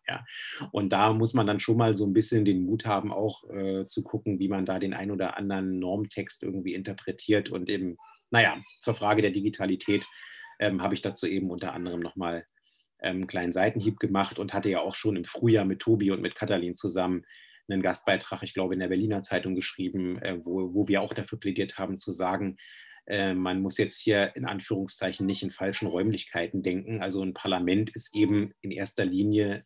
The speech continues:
ähm, sind, was heißt in erster Linie? Ein Parlament sind die jeweils gewählten Personen. Und das Parlament ist nicht zwingend irgendein Gebäude oder ein Raum, wo die reinrammeln und sich dann irgendwie treffen und versammeln.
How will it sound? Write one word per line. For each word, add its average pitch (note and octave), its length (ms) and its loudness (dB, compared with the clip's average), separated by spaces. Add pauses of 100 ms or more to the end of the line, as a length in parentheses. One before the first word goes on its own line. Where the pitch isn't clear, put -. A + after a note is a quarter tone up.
(160)
ähm, F#2+ 440 -2 (680)
sind, G#2+ 260 -2 (120)
was - 160 -12
heißt - 160 -14
in - 60 -10
erster F2 220 -8
Linie? G2+ 240 4
Ein F2 120 -8
Parlament F#2 480 0
sind G#2+ 180 0
die G2+ 60 0
jeweils G2+ 380 2
gewählten G2 400 -2
Personen. F#2 520 4 (480)
Und F2 120 -8
das - 100 -8
Parlament F#2+ 400 2
ist G#2+ 160 -4
nicht - 180 -8
zwingend G#2 280 4
irgendein G2 400 2
Gebäude F#2 360 2
oder F#2+ 180 2
ein F2 180 0
Raum, G2 340 8
wo F2 100 0
die F2 120 -4
reinrammeln F2 680 2
und G2 120 -4
sich F#2 140 -4
dann F#2+ 140 -4
irgendwie F2+ 300 -2
treffen G2 360 -4
und F2+ 120 -8
versammeln. F#2 560 2